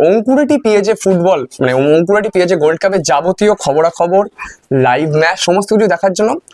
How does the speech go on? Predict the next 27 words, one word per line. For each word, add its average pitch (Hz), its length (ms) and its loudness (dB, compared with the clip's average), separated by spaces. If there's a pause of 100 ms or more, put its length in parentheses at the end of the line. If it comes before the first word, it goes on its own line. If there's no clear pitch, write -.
আমাদের 139 260 2
Facebook 156 400 0
পেজ 214 180 0 (400)
প্রচেষ্টা 185 500 0
দু 151 140 -2
হাজার 147 180 0
আঠেরো 131 380 -2
এবং 175 120 2 (140)
YouTube 233 360 0
চ্যানেল 147 220 -4 (360)
প্রচেষ্টা 196 460 0 (240)
অফিসিয়াল 151 500 -2
সার্চ 135 320 -4
করুন, 202 220 0 (300)
সাবস্ক্রাইব 208 540 -2
করুন, 240 220 2
ফলো 196 300 -2
করুন, 123 240 -4 (440)
তাহলে 175 340 -2
সমস্ত 247 420 -2
ডিটেলস 202 400 -2
কিন্তু 220 160 2
আপনাদের 180 240 -2
কাছে 180 200 -4
পৌঁছে 151 220 0
যাবে। 113 160 -4 (340)
তাহলে 170 180 0